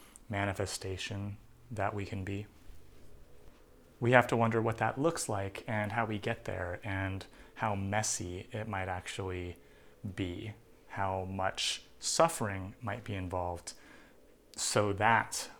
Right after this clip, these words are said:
we can indeed flourish.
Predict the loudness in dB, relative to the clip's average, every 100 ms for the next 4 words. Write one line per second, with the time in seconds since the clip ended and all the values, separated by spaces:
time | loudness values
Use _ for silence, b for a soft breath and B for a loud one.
0 | -6 -4 -4 -2 0 0 0 -4 -4 -4
1 | -4 -6 -10 -16 -20 -20 -20 -20 -16 -6
2 | -2 0 0 0 -2 -2